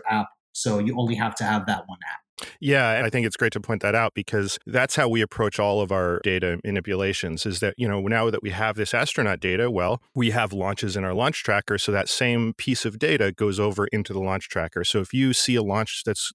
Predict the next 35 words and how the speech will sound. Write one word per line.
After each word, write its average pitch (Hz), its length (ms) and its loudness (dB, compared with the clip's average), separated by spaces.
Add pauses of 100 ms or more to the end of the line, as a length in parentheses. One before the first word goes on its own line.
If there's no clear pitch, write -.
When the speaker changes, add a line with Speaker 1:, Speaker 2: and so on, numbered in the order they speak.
(120)
Speaker 2:
you 117 100 -2
know, 92 80 2
we've 95 120 -2
got 101 160 0
some 107 120 -4
crewed 110 260 -4
launches 95 320 -4
coming 101 240 -2
up. 143 200 0 (520)
If 117 160 -2
you 110 100 2
look 135 180 2
at 120 100 -2
the - 80 -2
crew 185 300 0
on 110 120 2
there, 131 340 4
you're 113 140 -2
gonna 120 180 0
be 113 100 2
able 107 120 0
to 101 80 -4
tap - 320 -2
right 104 240 0
through 113 300 0
into 135 260 2
the 107 140 2
astronaut 98 420 -4
database 95 540 0 (200)
to 113 120 2
learn 104 220 2
more 98 160 2
about 85 260 0
those 90 180 -2
astronauts. - 680 -8